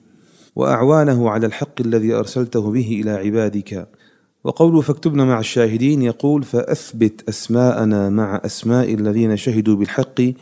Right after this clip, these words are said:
وأقروا لك بالتوحيد وصدقوا رسولك واتبعوا أمرك ونهيك، فاجعلنا في عدادهم ومعهم في تك-، في تك-، في تكرمهم به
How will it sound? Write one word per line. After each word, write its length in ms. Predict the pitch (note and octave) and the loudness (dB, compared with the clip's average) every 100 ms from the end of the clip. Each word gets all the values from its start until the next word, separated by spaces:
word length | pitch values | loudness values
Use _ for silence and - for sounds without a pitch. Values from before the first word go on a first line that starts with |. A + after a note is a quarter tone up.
| - - - - _ | -20 -20 -20 -20 _
وأقروا 500 | - - - C#3+ C#3 | -4 -2 2 2 4
لك 200 | B2+ B2 | 2 2
بالتوحيد 680 | A#2+ A2+ - A2 - C3+ C3+ | 2 2 0 -2 0 0 2
وصدقوا 680 | B2+ C3 C3+ A#2+ - A#2 A2 | 0 -2 -2 -2 0 0 0
رسولك 460 | G#2 C3+ A#2+ G#2+ G#2+ | 0 2 2 2 0
واتبعوا 760 | G2+ G2+ B2 A#2 G#2 A2+ - | 0 0 0 2 2 0 0
أمرك 320 | B2+ A2 - | 0 0 0
ونهيك، 640 | G#2 A2+ A2+ A#2 A#2+ - - _ - _ _ | 0 2 2 0 -2 -4 -20 _ -20 _ _
فاجعلنا 800 | - G#2+ G#2+ B2 A2+ A2 A2+ - _ _ - _ | -2 0 2 2 4 2 0 -4 _ _ -20 _
في 320 | - A#2+ G#2+ | 0 2 2
عدادهم 640 | G#2+ A2 G#2 G#2 G2+ G2+ | 2 4 2 0 0 0
ومعهم 480 | G2+ A2 G2+ G2+ G2 | 0 0 -2 -2 -2
في 220 | F#2+ G#2+ | 0 -2
تك-، 260 | G#2 G#2 - | -2 -6 -6
في 340 | - A#2 A2+ | -2 0 0
تك-، 600 | G#2+ G#2+ - G2 F#2 F#2+ - - - - _ _ | 0 -4 -2 -6 -6 -10 -14 -20 -20 -20 _ _
في 180 | - A#2 | -2 0
تكرمهم 960 | A#2 A2+ A2+ G#2+ B2 A#2+ G#2+ B2 C#3+ - | 0 0 0 2 2 2 2 2 0 -4
به 760 | - G2+ A2 B2+ A#2+ C3+ D3+ | -8 -6 0 2 2 2 0